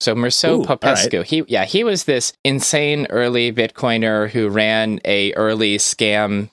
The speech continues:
Speaker 1: Bitcoin
Speaker 2: Oh.
Speaker 1: trading or exchange type thing. Like, you had to pay him to even be able to trade, and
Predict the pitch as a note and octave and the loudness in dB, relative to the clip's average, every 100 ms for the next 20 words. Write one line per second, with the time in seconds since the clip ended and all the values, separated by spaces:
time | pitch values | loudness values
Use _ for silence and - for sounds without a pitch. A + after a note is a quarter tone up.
0 | _ A2 - - A2 G2+ G2 G2 - - | _ -4 -2 -2 0 0 0 -4 -6 -6
1 | B3+ G3+ G#2 F2 - - - C#3 A#2 A2+ | -2 -2 -2 -6 -12 -14 -4 0 2 2
2 | A2 G#2 G#2 G#2 F#2+ F#2 F2+ F2+ G#2 - | 2 0 0 0 0 0 0 -2 -4 -2
3 | A#2+ G#2 G#2 G2 A2+ G2 - G#2+ C3+ F3 | 0 0 0 -2 -2 -2 -2 0 0 0
4 | E3+ F3 D3 - B2 C3 B2+ C#3 C#3 C#3 | 0 0 -2 0 0 0 0 0 0 -2
5 | - G#2+ A#2+ G#2+ G2+ G#2+ G#2 G2+ G#2 - | 0 0 0 0 0 0 0 -2 -4 -2
6 | A2+ G#2+ G#2+ G#2+ G#2+ G2+ F2+ | 0 2 0 0 -2 -2 -2